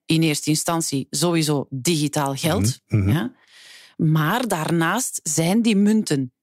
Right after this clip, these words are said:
Speaker 1: geëncrypteerd.
Speaker 2: Ja.
Speaker 1: Met andere woorden, er is cryptografie op toegepast.
Speaker 2: Mhm.
Speaker 1: Ja? Omwille van een heel specifieke reden, hè? Daar komen we later op terug.
Speaker 2: Mhm.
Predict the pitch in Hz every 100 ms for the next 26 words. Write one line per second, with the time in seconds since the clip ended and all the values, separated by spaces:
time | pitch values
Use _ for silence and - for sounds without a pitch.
0 | _ _ 143 190 185 160 143 - 208 349
1 | - - - - 87 104 156 165 170 160
2 | 160 165 147 131 160 156 - - 185 -
3 | 143 143 - 208 - 233 262 247 254 302
4 | - - - 104 104 170 _ 147 196 -
5 | - - 240 226 262 269 214 196 247 -
6 | 190 - - 202 240 160 139 175 254 185
7 | 175 175 196 202 233 220 240 175 127 -
8 | 101 101